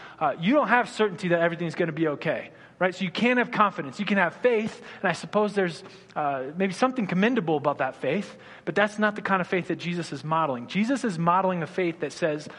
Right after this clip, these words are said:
"Well, I know I'm actually in God's boat right now, right? And I'm confident that I am going forward, even if I'm out of the boat that I have here." How do I know that he has that confidence, that he knows that God is at work,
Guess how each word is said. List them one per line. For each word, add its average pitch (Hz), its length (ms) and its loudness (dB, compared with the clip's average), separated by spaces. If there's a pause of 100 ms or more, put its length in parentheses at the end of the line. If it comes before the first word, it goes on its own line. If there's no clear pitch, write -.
(220)
"Well, - 200 -2
I 190 200 4
know 185 260 2
I'm 180 140 2
actually 151 420 -4
in 180 280 2
God's 147 280 2
boat 208 320 2
right 131 180 -4
now, 123 300 -8 (360)
right? 175 140 4
And 165 120 0
I'm 147 100 0
confident 190 680 0
that 160 180 0
I 180 140 4
am 226 440 2
going 160 280 0
forward, 156 360 0
even 190 260 2
if 170 140 0
I'm 175 100 2
out 165 160 4
of 143 100 -4
the 151 60 -4
boat 147 300 0 (280)
that 160 120 0
I 151 40 2
have 143 180 0
here." 120 340 -4 (600)
How 175 180 2
do 220 80 0
I 226 120 2
know 175 180 2
that 160 100 -2
he 160 120 -2
has 143 160 -2
that 139 140 -4
confidence, 135 460 -2
that - 140 -6
he 185 100 0
knows 165 520 2
that 156 120 -2
God 151 220 0
is 135 100 -4
at 123 100 -4
work, 123 320 -6